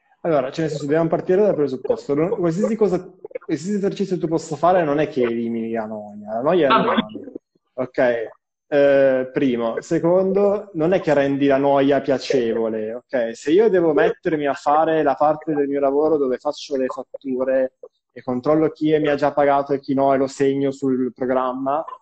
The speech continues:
Speaker 1: mi farà sempre cagare, anche se mi piace il mio lavoro, ok?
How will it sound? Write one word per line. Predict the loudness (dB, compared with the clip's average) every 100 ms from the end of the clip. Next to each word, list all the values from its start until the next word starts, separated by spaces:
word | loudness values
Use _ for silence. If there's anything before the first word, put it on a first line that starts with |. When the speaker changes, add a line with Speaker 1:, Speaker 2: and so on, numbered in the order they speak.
| _ -16 -10
Speaker 1:
mi |
farà | -2 0 0
sempre | -2 0 0 2 -2 -6 -4
cagare, | -4 -2 -4 -4
anche | -4 -4 -8
se | -6
mi | -6
piace | -6 -8 -6
il | -8
mio | -6
lavoro, | -6 -4 -4 -4 -10 -8 -8 -8 _ _ _ _ _ _
ok? | -18 -8 -4 -4 -4